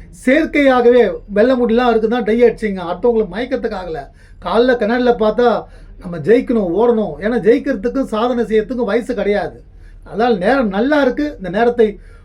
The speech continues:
டூ தௌசண்ட் டுவெண்ட்டி சிக்ஸ் உங்களுக்கு எல்-, நீங்கள் நினைப்பது எல்லாம் நடந்து முடிக்க, ஆ, அன்னை பார்வதி, சிவபெருமான், பெருமாள், முருகப்பெருமான், விநாயகப் பெருமான்,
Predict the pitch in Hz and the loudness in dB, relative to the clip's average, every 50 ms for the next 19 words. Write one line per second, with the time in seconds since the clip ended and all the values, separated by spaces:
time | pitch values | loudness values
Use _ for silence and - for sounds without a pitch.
0 | - - - 240 277 285 233 262 233 226 220 156 226 240 247 240 262 - - 226 | -18 -8 -2 0 0 2 4 4 4 2 2 2 2 2 2 2 -2 -2 -2 -4
1 | - - - - - 180 170 202 190 190 - 180 170 165 185 220 254 240 190 208 | -4 -6 -14 -12 -10 -6 -6 -6 -6 -6 -6 -8 -4 -2 -2 -2 -2 -4 -4 -6
2 | 202 196 190 180 175 202 262 285 - - 262 240 233 214 202 226 262 277 269 233 | -6 -6 -6 -8 -6 -4 -4 -2 0 0 0 2 2 2 2 2 0 0 0 0
3 | 214 202 240 240 233 220 202 214 220 - - 233 214 190 165 - - - - - | 0 -2 0 0 -2 -2 0 -2 -2 0 0 0 0 0 -4 -8 -16 -20 -20 -20
4 | - - - - - - 185 180 180 170 165 160 170 170 165 160 156 151 156 - | -20 -20 -20 -18 -14 -10 -8 -6 -6 -6 -6 -8 -10 -10 -10 -10 -12 -14 -14 -10
5 | - 202 208 220 202 151 - 214 208 233 240 226 226 214 208 202 190 180 175 - | -6 -2 0 0 0 0 0 0 2 2 4 4 4 2 2 0 -4 -6 -12 -20
6 | - - - - - - - - - - - - 226 240 233 226 220 214 196 202 | -20 -20 -20 -20 -20 -20 -20 -20 -20 -6 0 4 4 6 6 6 4 2 2 0
7 | 196 175 170 - - - - - - 202 233 247 233 233 214 190 175 170 170 - | -4 -4 -8 -12 -18 -20 -16 -8 -4 -2 -2 0 0 2 0 0 -2 -4 -8 -14
8 | - - - - - - - - - - - 170 190 247 294 - 202 240 226 220 | -20 -20 -20 -20 -20 -20 -20 -20 -20 -16 -6 -2 -2 0 0 0 2 4 4 4
9 | 202 196 202 185 180 175 - - - 175 165 180 226 254 254 240 233 - 202 202 | 2 0 -2 -4 -4 -8 -14 -16 -16 -10 -4 -2 -2 0 0 0 -2 -2 -2 -2
10 | 196 185 180 180 170 160 160 | -2 -2 -4 -6 -6 -6 -10